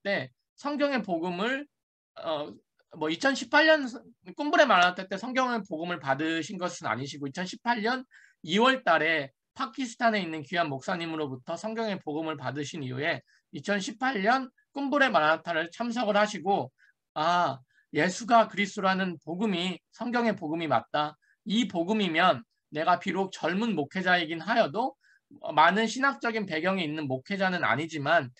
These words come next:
이 복음이면 스리랑카 전체를 살릴 수 있겠다라는 중심을 하나님께서 허락해 주셨고요. 그 이후에 여러 가지 도전을 통해서 스리랑카 복음화를 위해서, 어, 달리고 계신 목사님이십니다. 그런데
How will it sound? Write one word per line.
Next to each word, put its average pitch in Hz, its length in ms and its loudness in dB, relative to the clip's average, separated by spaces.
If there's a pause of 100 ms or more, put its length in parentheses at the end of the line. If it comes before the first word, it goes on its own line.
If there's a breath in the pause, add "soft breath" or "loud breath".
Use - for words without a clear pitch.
(200 soft breath)
이 214 200 0
복음이면 185 600 0
스리랑카 254 520 2
전체를 185 500 -6
살릴 262 300 -4
수 233 140 -6
있겠다라는 165 640 2
중심을 160 640 -6 (260 loud breath)
하나님께서 233 600 -2
허락해 247 380 -2
주셨고요. 151 680 0 (300 soft breath)
그 247 260 4
이후에 185 640 2 (360)
여러 147 420 4
가지 196 280 2
도전을 175 500 -2
통해서 185 540 -2
스리랑카 220 580 -2
복음화를 160 560 0
위해서, 131 460 -2 (300 soft breath)
어, - 200 -8 (100)
달리고 190 400 2
계신 156 260 -6
목사님이십니다. 127 960 -4 (320 soft breath)
그런데 208 420 2